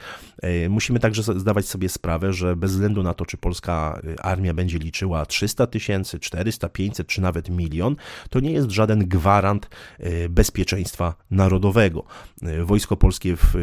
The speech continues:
roku tysiąc dziewięćset trzydziestym dziewiątym liczyło po mobilizacji ponad milion, y, żołnierzy i nie uchroniło to Polski od, y, upadku.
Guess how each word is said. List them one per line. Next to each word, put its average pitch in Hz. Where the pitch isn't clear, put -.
roku 87
tysiąc 90
dziewięćset 90
trzydziestym 87
dziewiątym 85
liczyło 85
po -
mobilizacji 85
ponad 87
milion, 95
y, 87
żołnierzy 90
i 208
nie 160
uchroniło 110
to 92
Polski 85
od, 78
y, 87
upadku. 110